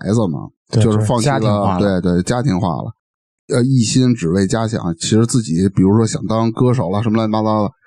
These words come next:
Speaker 1: 这些他们全都不去考虑了。其实到头来的话，会有一种极端的情况，就是对方越来越强大，越来越强大。
Speaker 2: 就跟像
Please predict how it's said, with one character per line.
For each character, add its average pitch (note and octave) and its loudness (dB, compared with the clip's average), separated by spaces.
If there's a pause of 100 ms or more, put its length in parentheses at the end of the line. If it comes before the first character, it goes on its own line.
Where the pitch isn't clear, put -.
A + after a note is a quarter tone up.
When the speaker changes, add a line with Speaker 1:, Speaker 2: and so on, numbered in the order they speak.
(220)
Speaker 1:
这 C#3+ 0
些 C#3 2
他 D#3 2
们 C3+ 2 (320)
全 - 0
都 C#3 2
不 C3+ 2
去 D3 2
考 F#2+ -2
虑 F2+ 0
了。 D2+ -2 (380)
其 - -4
实 C3 2
到 C3 0
头 A#2+ 2
来 G#2+ 0
的 A2+ 0
话， G#2 0
会 B2+ 0
有 F2+ 0 (240)
一 C3 2
种 G2 2
极 G2 0
端 A2+ 0
的 A2 2
情 F2+ -4
况， F2+ 0
就 G2 2
是 F2+ 2 (460)
对 A2 2
方 A2+ -2
越 A2 2
来 F2+ -2
越 F#2+ 2
强 F2 -2
大， D#2+ -2
越 F#2+ 2
来 E2 0
越 D2+ 0
强 C2+ -4
大。 - -4 (360)
Speaker 2:
就 C#3 2
跟 C3+ 0
像 A#2+ 0